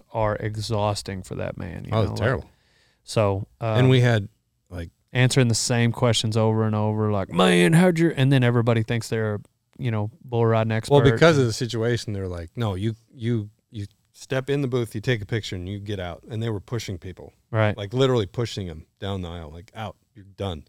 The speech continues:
Speaker 1: Yeah.
Speaker 2: <laughs>
Speaker 1: And
Speaker 2: And
Speaker 1: then,
Speaker 2: then, of course,
Speaker 1: uh,
Speaker 2: poor Samantha and I were chasing Jagger
Speaker 1: Jagger,
Speaker 2: all over the
Speaker 1: yeah.
Speaker 2: building. <laughs>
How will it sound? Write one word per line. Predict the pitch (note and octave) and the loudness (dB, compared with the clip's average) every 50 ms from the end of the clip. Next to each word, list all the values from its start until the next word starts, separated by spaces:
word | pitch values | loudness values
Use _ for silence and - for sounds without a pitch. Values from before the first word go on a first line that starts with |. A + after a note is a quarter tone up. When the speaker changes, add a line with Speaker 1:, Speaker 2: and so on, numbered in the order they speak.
| _ _ _ _ _ | _ _ _ _ _
Speaker 1:
Yeah. | - A#2+ G#2+ G2+ | -2 -2 -2 -2
Speaker 2:
<laughs> | - - - - - - - - _ _ _ _ _ _ - | -4 -8 -16 -20 -20 -20 -20 -20 _ _ _ _ _ _ -2
Speaker 1:
And | B2 A#2+ | 0 2
Speaker 2:
And | B2 | 6
Speaker 1:
then, | B2 A#2+ D3+ D#3 A2+ | 6 6 6 6 6
Speaker 2:
then, | A2+ | 4
of | A2+ D#3+ | 4 6
course, | D#3 D3 G#2+ | 4 4 2
Speaker 1:
uh, | G2+ | 0
Speaker 2:
poor | - D3 D3+ D3 C3 G2+ C3+ | -2 -2 -2 -2 -2 -4 -8
Samantha | C3 - - A2+ A2 A#2 B2+ A#2+ - A2+ G#2 G2 - - _ _ _ | -16 -20 -14 -10 -8 -6 -6 -6 -6 -6 -6 -6 -8 -12 _ _ _
and | - A2 G#2+ | -14 -12 -12
I | G2+ G#2 G#2 | -10 -10 -10
were | G2 F#2 F2+ | -12 -12 -14
chasing | E2 - - G#2+ G#2+ - - F#2+ F2 E2 - _ _ _ _ G#2+ | -12 -10 -8 -8 -8 -8 -10 -12 -14 -14 -16 _ _ _ _ -20
Jagger | G2 G#2 A2 | -16 -14 -4
Speaker 1:
Jagger, | G2 B2 A2+ A2 A2 G2+ - | 0 2 4 4 4 2 0
Speaker 2:
all | - | -4
over | F2 E2+ | -6 -10
the | E2 D#2+ E2 | -14 -10 -6
Speaker 1:
yeah. | B2 A2 | -6 -4
Speaker 2:
building. | G2+ F#2+ F2+ E2+ D#2+ E2 - _ _ _ _ _ _ _ - | -4 -6 -10 -14 -16 -18 -20 _ _ _ _ _ _ _ -20
<laughs> | - | -20